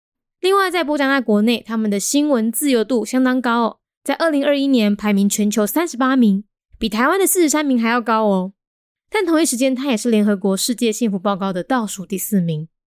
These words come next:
另外，他们全国也受到艾滋病所苦，十五到四十九岁的艾滋病患病率高达二十点七percent，平均每五个人就有一个患有艾滋病。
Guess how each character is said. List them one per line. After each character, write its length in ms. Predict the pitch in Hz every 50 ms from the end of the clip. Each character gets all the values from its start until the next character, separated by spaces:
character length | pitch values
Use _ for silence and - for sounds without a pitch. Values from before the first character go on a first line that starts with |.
| _ _ _ _
另 100 | - 220 202
外， 120 | 202 202
他 80 | 185 208
们 120 | 202 196
全 200 | 180 - 190 185
国 160 | 175 185 180
也 100 | 180 175
受 160 | 165 - 208
到 120 | 190 - 185
艾 200 | - - 269 247
滋 140 | 247 254 233
病 160 | 285 269 240
所 240 | - - - 196 208
苦， 320 | 208 - - 202 - _ _ _ _ _ _ _ _ _ _ _ -
十 200 | - - 277 320
五 80 | 320
到 180 | 285 311 294 294
四 200 | 269 - 349 320
十 60 | 294
九 120 | 247 247 202
岁 140 | - 254
的 80 | 240 233
艾 180 | - 294 277 240
滋 140 | - 247
病 200 | 233 233 254 226
患 220 | 208 - 247 233 214
病 160 | 202 214 202
率 240 | 202 220 202 - - _ _ _ _ -
高 200 | - 185 185 196
达 200 | - 180 170 - -
二 100 | 233 220
十 180 | - - 190
点 220 | 160 - 185 156 151
七 220 | - - - 185
percent， 500 | - - - - - - 208 - - 240 _ _ _ _ _ _ _ _ _ _
平 160 | - 202 196
均 140 | 202 220 220
每 120 | 214 202
五 120 | 208 214 185
个 160 | 156 190 175
人 320 | 175 170 165 160 170 175 -
就 160 | - 226 208
有 140 | 190 170 170
一 60 | 180
个 180 | - 185 170
患 180 | 165 - 208 175
有 80 | 165 -
艾 160 | - 190 -
滋 140 | - - -
病。 240 | - 220 226 247